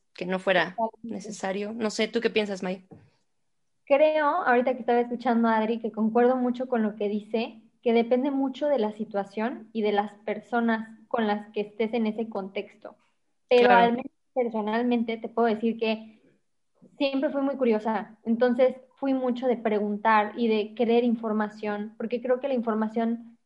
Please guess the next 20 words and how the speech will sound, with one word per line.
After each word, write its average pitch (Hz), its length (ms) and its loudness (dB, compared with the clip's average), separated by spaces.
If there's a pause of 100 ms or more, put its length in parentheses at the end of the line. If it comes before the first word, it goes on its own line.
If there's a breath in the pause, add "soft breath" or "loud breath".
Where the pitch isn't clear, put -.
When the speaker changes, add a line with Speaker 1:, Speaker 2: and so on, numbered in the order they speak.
(140)
Speaker 2:
te 233 140 4
da 240 140 6
respuestas, 254 920 0
¿no? 214 320 -6 (300 soft breath)
Y 233 100 -6
también 233 320 2
te 349 60 4
Speaker 1:
Ujú. 339 60 0
Speaker 2:
ayuda 311 220 0
a 320 60 0
acercarte 240 580 -2
con, 220 460 -2 (100)
con 220 240 0
una 269 240 0
visión 240 320 0
diferente 220 720 -2
a, 196 360 2
a 214 160 0
las 196 220 0
cosas, 247 500 -4